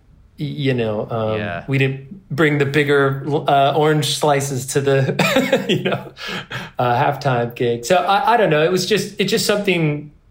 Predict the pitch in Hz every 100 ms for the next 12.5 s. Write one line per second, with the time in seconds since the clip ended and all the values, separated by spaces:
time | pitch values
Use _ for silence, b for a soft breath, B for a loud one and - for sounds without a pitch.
0 | _ - - 156 156 151 123 113 123 143
1 | 135 120 - 127 117 110 131 120 120 120
2 | 117 120 117 117 113 113 B B B B
3 | B _ _ - 135 135 127 123 131 -
4 | 131 135 143 147 139 139 135 135 127 120
5 | - - 160 131 131 131 - 120 117 110
6 | - 113 110 - 123 139 120 - - _
7 | - 139 - - 113 110 - - _ _
8 | _ - 139 131 120 123 107 120 110 113
9 | 113 107 120 139 123 120 117 113 110 110
10 | 110 104 127 107 98 - 107 104 104 113
11 | 120 110 - 120 113 - 95 120 117 110
12 | 98 107 104 104 113